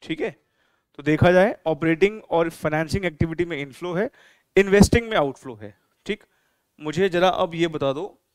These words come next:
कि ये net increase decrease कितना आ रहा है?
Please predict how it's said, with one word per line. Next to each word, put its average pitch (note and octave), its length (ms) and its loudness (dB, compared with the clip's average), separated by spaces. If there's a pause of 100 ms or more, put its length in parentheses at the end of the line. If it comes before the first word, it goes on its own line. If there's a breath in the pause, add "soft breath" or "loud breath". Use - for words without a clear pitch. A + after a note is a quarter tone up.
(220)
कि F3 80 -2
ये F#3 160 4
net E3+ 320 -2
increase F3 560 -4
decrease E3 380 -4
कितना - 260 -8
आ A#2 120 -8
रहा G#2+ 140 -10
है? - 240 -20